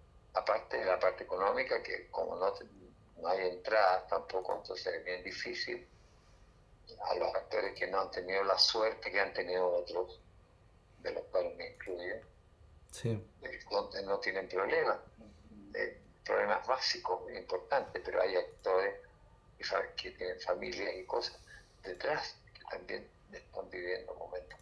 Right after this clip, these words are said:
Speaker 1: muy difíciles.
Speaker 2: Claro,
Speaker 1: O sea,
Speaker 2: y
Speaker 1: habría que, habría que pensar en eso también.
Speaker 2: y que han tenido que muchas veces reinventarse, incluso haciendo otras cosas para poder
Speaker 1: Pero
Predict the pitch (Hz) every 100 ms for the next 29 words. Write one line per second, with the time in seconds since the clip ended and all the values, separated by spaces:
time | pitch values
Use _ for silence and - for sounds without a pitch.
0 | - 110 - - - - - - - -
1 | - - - - - - 127 120 - 90
2 | - 98 - - - - - 92 98 95
3 | 90 - 98 92 156 - 87 - - -
4 | - - - 123 117 127 127 127 131 123
5 | 127 127 127 127 131 135 123 127 143 123
6 | 127 120 120 110 123 147 143 143 135 139
7 | 143 143 135 123 - 135 131 131 135 127
8 | - 151 156 151 131 131 139 131 - -
9 | - 107 113 117